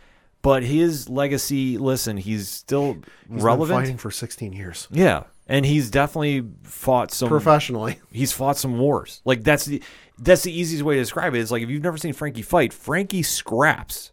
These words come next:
Speaker 1: Like, we always kinda throw that room, "Oh, yeah, they'll scrap." No, Frankie scraps.
Speaker 2: Yeah, here it is. Uh, so he's got the tot-, the greatest total fight time in U F C history at seven hours, forty minutes, and fifty-one <laughs> seconds.
Speaker 1: Yeah.
Speaker 2: Holy fuck.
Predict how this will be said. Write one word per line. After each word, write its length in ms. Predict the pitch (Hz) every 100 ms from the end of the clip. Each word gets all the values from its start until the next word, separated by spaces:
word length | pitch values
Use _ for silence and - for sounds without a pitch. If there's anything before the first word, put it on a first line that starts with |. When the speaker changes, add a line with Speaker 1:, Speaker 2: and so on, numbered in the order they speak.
| _
Speaker 1:
Like, 140 | - 147
we 160 | 170
always 240 | 190 170 156
kinda 160 | 165
throw 160 | 131 143
that 80 | 123
room, 200 | 120 123
"Oh, 220 | 113 123
yeah, 160 | 120 120
they'll 140 | 101 104
scrap." 340 | - 87 - - - _
No, 220 | 110 107
Frankie 680 | - - - 120 160 160 151
scraps. 760 | - - - 85 82 92 -
Speaker 2:
Yeah, 120 | 113 107
here 140 | 107
it 60 | 107
is. 220 | 101 104
Uh, 200 | 101 101
so 180 | - 107
he's 180 | 113 113
got 220 | 120 117
the 100 | 107
tot-, 320 | - 123 127
the 360 | 123 110 107 113
greatest 500 | 104 117 127 135 135
total 300 | 135 127 113
fight 260 | - 113
time 220 | 107 107 101
in 80 |
U 120 | 101 110
F 100 | -
C 100 | 104
history 440 | 110 - 107 101
at 100 | 95
seven 420 | - - 135 135 135
hours, 480 | 120 110 107 101
forty 460 | - - 135 131 131
minutes, 360 | 120 107 101 113
and 140 | 104
fifty-one 440 | 110 - 98 95
<laughs> 0 |
seconds. 580 | 98 - 95 - 107 - - 98
Speaker 1:
Yeah. 200 | 101 80
Speaker 2:
Holy 560 | - 151 165 131 98 -
fuck. 720 | - - - - 123 - -